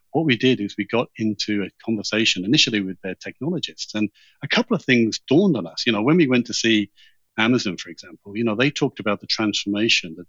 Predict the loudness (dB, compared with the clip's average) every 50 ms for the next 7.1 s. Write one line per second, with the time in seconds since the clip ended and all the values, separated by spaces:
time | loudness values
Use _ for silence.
0 | _ _ -20 -20 _ -12 -10 -8 -6 -6 -8 -8 -8 -10 -6 -4 -4 -4 -4 -4
1 | -6 -4 -2 -2 -2 -2 -4 -8 _ _ _ _ _ _ _ 0 0 0 0 0
2 | 2 4 4 6 4 2 -2 -4 -6 -8 -10 -12 -8 -4 -2 -2 -2 0 0 2
3 | 2 2 0 -2 -2 -4 -2 -2 -2 -4 -6 -8 _ _ _ _ _ _ _ _
4 | _ _ -4 0 2 4 4 4 2 0 -2 -4 -6 -6 -4 -4 -4 -4 -4 -2
5 | -2 -2 0 0 -2 -4 -4 -6 -12 -6 -2 0 0 2 2 0 -2 -4 _ -14
6 | -20 _ _ 0 2 4 4 4 4 4 4 4 4 2 -2 -6 -8 -8 -8 -8
7 | -10 -12